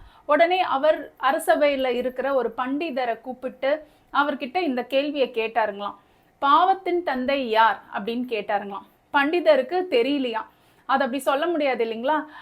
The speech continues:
உடனே அரசர்கிட்ட சொன்னாருங்களாம், "இந்த விஷயத்த வந்து நான் எனக்கு ஒரு வாரம் அவகாசம் கொடுங்க, நான் உடனே கண்டுபிடிச்சு சொல்லிடுறேன். இப்போ உடனடியா என்னால அதை பதில் கூற முடியாது," அப்படின்னு சொன்னாருங்களாம். அரசர் சொன்னாங்களாம், "ஆனா ஒரு வாரத்துல கண்டுபிடிக்கலைன்னா உனக்கு தூக்கு தண்டனை,"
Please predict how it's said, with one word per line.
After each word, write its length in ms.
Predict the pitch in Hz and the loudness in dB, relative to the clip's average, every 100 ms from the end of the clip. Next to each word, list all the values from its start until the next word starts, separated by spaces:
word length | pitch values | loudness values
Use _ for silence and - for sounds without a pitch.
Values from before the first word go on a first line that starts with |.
| - | -6
உடனே 340 | 254 285 302 330 | 0 0 2 2
அரசர்கிட்ட 500 | 269 311 339 262 254 254 | 2 0 -2 -2 -6 -4
சொன்னாருங்களாம், 540 | 247 254 254 311 330 | -2 -2 -2 -2 -2
"இந்த 280 | 269 262 269 | -2 -2 -2
விஷயத்த 500 | 262 - 349 349 285 | -4 -4 -4 -2 -2
வந்து 220 | 247 381 | -2 -4
நான் 160 | 466 311 | -4 -4
எனக்கு 260 | 247 247 | -4 -2
ஒரு 180 | 240 277 | 0 2
வாரம் 320 | 294 302 311 | 2 4 2
அவகாசம் 500 | 240 254 285 277 254 | 0 0 -4 -6 -8
கொடுங்க, 340 | 233 214 233 415 | -8 -8 -4 -2
நான் 160 | 302 | 0
உடனே 300 | 220 233 269 | 0 -2 -4
கண்டுபிடிச்சு 500 | 339 233 214 220 247 233 | -6 -8 -8 -12 -12 -12
சொல்லிடுறேன். 500 | 208 220 202 220 370 - - _ | -8 -6 -6 -4 -6 -8 -20 _
இப்போ 280 | - 233 226 | -4 -2 0
உடனடியா 380 | 285 285 330 | 0 0 -2
என்னால 360 | 330 240 233 285 | -2 0 0 0
அதை 200 | 240 277 339 | 0 0 0
பதில் 320 | 240 240 262 262 | 2 2 0 -4
கூற 280 | 247 262 | -4 -2
முடியாது," 560 | 247 208 202 190 208 214 | -2 -2 -2 -2 -2 -4
அப்படின்னு 260 | 190 202 226 | -4 -8 -8
சொன்னாருங்களாம். 540 | 214 202 190 185 202 - _ - - | -10 -12 -14 -12 -12 -14 _ -20 -10
அரசர் 420 | - 247 285 311 302 | -2 0 2 2 2
சொன்னாங்களாம், 360 | 254 247 254 | -4 -4 0
"ஆனா 280 | 311 254 269 | 0 0 2
ஒரு 240 | 226 240 302 | 2 2 4
வாரத்துல 440 | 302 330 330 311 | 4 4 2 0
கண்டுபிடிக்கலைன்னா 840 | 285 247 277 269 240 233 226 220 294 - - - - | 0 -2 -2 -4 -4 -4 -4 -2 -2 -2 -10 -20 -10
உனக்கு 300 | 262 311 294 | -6 -4 -4
தூக்கு 300 | 320 339 320 | -4 -4 -2
தண்டனை," 500 | 254 214 214 233 - | -2 -4 -4 -6 -8